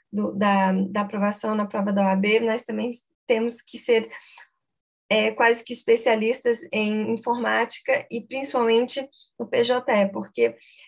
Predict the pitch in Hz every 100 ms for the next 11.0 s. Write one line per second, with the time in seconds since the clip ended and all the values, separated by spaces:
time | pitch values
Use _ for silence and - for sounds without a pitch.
0 | _ - 240 240 233 208 220 233 - 226
1 | 247 269 262 208 208 226 269 269 202 214
2 | 202 202 208 220 214 233 254 240 - 208
3 | 202 202 240 233 220 _ - 202 214 -
4 | - - - - - 202 196 190 190 214
5 | 226 233 226 226 220 226 214 - 208 196
6 | 196 254 285 269 - - - - - -
7 | - - 254 285 285 233 226 254 262 240
8 | 233 220 - 220 226 240 220 220 254 254
9 | 254 226 226 269 262 247 220 220 - -
10 | 220 202 - 196 214 233 262 214 202